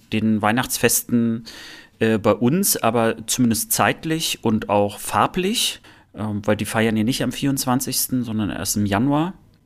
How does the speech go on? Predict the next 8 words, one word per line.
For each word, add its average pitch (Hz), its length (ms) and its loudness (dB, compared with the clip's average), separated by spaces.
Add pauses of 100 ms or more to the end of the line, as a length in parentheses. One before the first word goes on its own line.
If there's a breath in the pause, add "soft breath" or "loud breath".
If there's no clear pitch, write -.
(340)
Und, 101 480 0
äh, 98 440 0 (640 loud breath)
ja, 107 300 2
und 101 180 -4
bei 104 100 0
uns 101 300 0
war 120 220 2
irgendwie, 110 580 -4